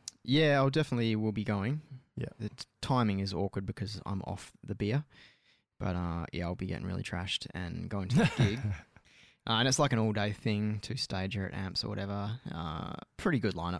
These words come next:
Speaker 1: really.
Speaker 2: Oh, it's
Speaker 1: Quite a few
Speaker 2: fucking
Speaker 1: bands that I
Speaker 2: all
Speaker 1: wanna
Speaker 2: day?
Speaker 1: see.
Speaker 2: Shit.
Speaker 1: Well, I don't know what time it starts.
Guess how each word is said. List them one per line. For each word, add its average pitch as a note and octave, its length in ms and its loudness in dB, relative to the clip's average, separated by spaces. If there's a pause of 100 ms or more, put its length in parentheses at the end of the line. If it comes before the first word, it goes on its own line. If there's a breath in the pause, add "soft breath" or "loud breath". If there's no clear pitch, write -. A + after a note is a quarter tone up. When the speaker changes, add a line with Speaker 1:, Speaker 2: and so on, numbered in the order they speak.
Speaker 1:
really. - 140 -2
Speaker 2:
Oh, E3+ 80 0
it's A2 260 -2
Speaker 1:
Quite A2+ 220 -2
a - 20 0
few - 180 -2
Speaker 2:
fucking A2 80 0
Speaker 1:
bands G2 180 0
that D3+ 60 4
I - 40 2
Speaker 2:
all - 80 2
Speaker 1:
wanna A#2+ 160 2
Speaker 2:
day? F3+ 40 -2
Speaker 1:
see. G#2 340 -2 (720)
Speaker 2:
Shit. - 260 -8
Speaker 1:
Well, D#3 420 6
I C3 80 6
don't D3+ 120 4
know A2 100 2
what A2 160 0
time F#2+ 180 -4
it - 80 -8
starts. - 560 -2